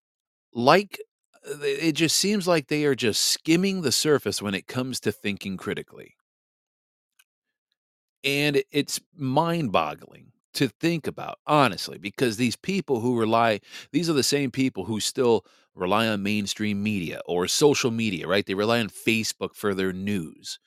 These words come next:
And while there might be some factual stuff that you can get on Facebook and still some factual stuff on mainstream media, you know, mainstream news,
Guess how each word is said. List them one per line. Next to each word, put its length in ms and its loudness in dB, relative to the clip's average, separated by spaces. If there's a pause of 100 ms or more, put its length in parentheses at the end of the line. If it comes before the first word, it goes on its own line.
(560)
And 480 0
while 320 6
there 220 4
might 260 0
be 140 -2
some 320 -2
factual 420 0
stuff 440 2
that 140 0
you 120 -6
can 160 -10
get 240 0
on 160 -6
Facebook 560 -2
and 120 -12
still 280 0
some 200 -4
factual 440 -2
stuff 400 -2
on 340 -2
mainstream 560 -4
media, 480 0 (400)
you 140 -2
know, 80 0
mainstream 560 -2
news, 400 0